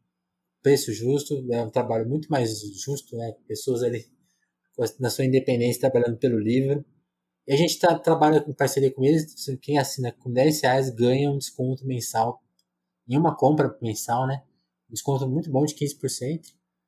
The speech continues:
Então fica mais esse apelo aí pra você <laughs> ir, ir lá no nosso apoio. Você, você vai tá ajudando a gente e vai tá ganhando um, um des-, um desconto bem bom pra ajudar outra iniciativa muito boa, que é a iniciativa da livraria, da Livraria Alecrim.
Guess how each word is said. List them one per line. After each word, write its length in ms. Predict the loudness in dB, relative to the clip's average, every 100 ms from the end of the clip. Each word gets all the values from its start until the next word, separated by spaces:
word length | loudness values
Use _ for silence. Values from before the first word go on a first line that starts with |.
| _ _
Então 240 | _ -2 -2
fica 340 | 2 4 4
mais 240 | 6 6 6
esse 240 | 4 2
apelo 460 | 2 2 4 6 6
aí 140 | 4
pra 120 | 4
você 440 | 0 2 2 2 -2 _ _ _ _ -6
<laughs> 100 | -2
ir, 200 | 0 2
ir 100 | 4
lá 100 | 4
no 40 |
nosso 220 | 2 2
apoio. 280 | 0 2 0
Você, 220 | 0 -4 -8 _ _ _
você 160 | -8 4
vai 140 | 4
tá 80 | 6
ajudando 300 | 4 4 4
a 80 | 4
gente 300 | 2 -2 -2
e 40 | 2
vai 160 | 2
tá 180 | 4 4
ganhando 260 | 6 4 4 0 -6
um, 320 | -4 -4 -4 -10 -16
um 140 | -14
des-, 320 | -10 -12 -12 -16
um 200 | -10 -10 -10
desconto 400 | -8 -4 -4 -6 -10
bem 300 | -2 -2 -2 -8 _ 0
bom 240 | 2 2
pra 220 | 0 2
ajudar 320 | 2 4 6
outra 260 | 6 4 0
iniciativa 460 | -2 -2 -4 -6 -6
muito 200 | -8 -4
boa, 220 | -2 -2
que 100 | -2
é 260 | -2 -4
a 20 | -8
iniciativa 420 | -10 -10 -10 -10
da 100 | -10
livraria, 440 | -8 -8 -6 -6 -8 _ _ _ _ _ _
da 80 | -6
Livraria 380 | 2 4 4
Alecrim. 460 | 4 0 -2 -10 -12